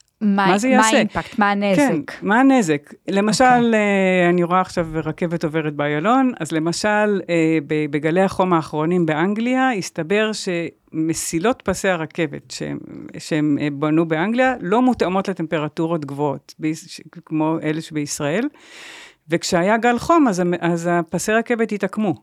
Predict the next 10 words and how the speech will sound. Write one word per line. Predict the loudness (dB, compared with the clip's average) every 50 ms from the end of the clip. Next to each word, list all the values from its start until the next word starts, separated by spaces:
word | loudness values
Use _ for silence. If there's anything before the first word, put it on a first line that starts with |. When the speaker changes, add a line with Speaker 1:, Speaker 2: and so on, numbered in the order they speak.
| _ _ _ -12 -6
Speaker 2:
והפסיקו | -2 0 0 0 0 0 0 0 0 2 0 0
את | 0
תנועת | 0 0 0 0 0 -2
הרכבות. | -6 -8 -8 -8 -6 -8 -6 -6 -8 -12 -12 _ -20 -20 -20 -20 -20 -20 -20 -20 _ _ 2
או | 2 4 4
למשל, | 4 2 2 2 0 0 -2 -2 0 0 0 0 0
אם | 0 0
אנחנו | 0 -2 -2 -2 -2 -2 -2 -2
נשארים | -4 -4 -4 -4 -4 -4 -4
בתחבורה, | -2 -2 0 2 4 4 6 6 6 6 6 4